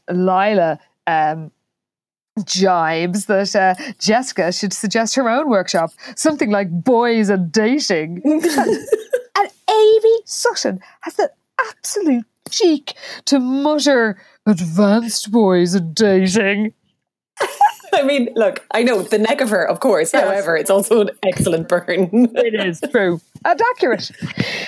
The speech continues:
Speaker 2: Yes.
Speaker 1: So Jessica's pondering her options and she considers film, um, but there, she'd rather be in front of the camera. And this mention of film and, and sort of movie world gives Lila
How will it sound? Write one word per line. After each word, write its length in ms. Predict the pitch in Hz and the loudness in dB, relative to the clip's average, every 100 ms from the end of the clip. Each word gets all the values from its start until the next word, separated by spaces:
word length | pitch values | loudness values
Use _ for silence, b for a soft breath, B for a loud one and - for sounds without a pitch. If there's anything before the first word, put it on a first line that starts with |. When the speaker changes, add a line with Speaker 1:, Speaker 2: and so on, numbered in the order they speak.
| - | -2
Speaker 2:
Yes. 280 | 143 - | -2 -2
Speaker 1:
So 200 | - 392 - | -2 0 0
Jessica's 500 | 415 466 - 403 - | -2 -2 0 -2 0
pondering 460 | - 254 240 233 | 0 0 0 -2
her 160 | 196 175 | 0 -2
options 540 | 170 - 156 147 - - | -2 -6 -10 -12 -10 -8
and 120 | 196 | -6
she 80 | 226 | -4
considers 440 | 285 381 359 - | -2 -2 -2 -4
film, 560 | - 220 214 147 127 - _ | -4 -2 -2 -4 -10 -20 _
um, 440 | 185 165 160 170 165 _ _ - | -4 -2 -4 -10 -14 _ _ -6
but 220 | 185 - | -4 -2
there, 200 | 190 180 | -2 0
she'd 240 | - 262 | 0 0
rather 240 | 185 165 160 | 2 0 -2
be 260 | 165 151 - | -4 -4 -8
in 120 | 175 | -12
front 520 | - - 180 202 226 | -14 -10 -4 -2 0
of 120 | 262 143 | -2 -4
the 60 | |
camera. 520 | - 170 147 147 143 B B B B B | -8 -6 -6 -4 -6 B B B B B
And 140 | 226 196 | -2 0
this 320 | 311 370 - | 0 -2 -4
mention 360 | 247 214 208 175 | -2 -2 -2 -6
of 100 | 151 | -6
film 400 | _ 190 233 160 | _ -2 0 -2
and, 180 | 156 151 | -8 -12
and 120 | 165 - | -16 -14
sort 120 | 160 | -12
of 60 | 156 | -2
movie 320 | 185 220 220 | 0 0 -2
world 340 | 170 151 151 - _ _ | -4 -6 -10 -16 _ _
gives 240 | - 175 156 | -6 -4 -2
Lila 380 | 180 208 311 | 0 0 0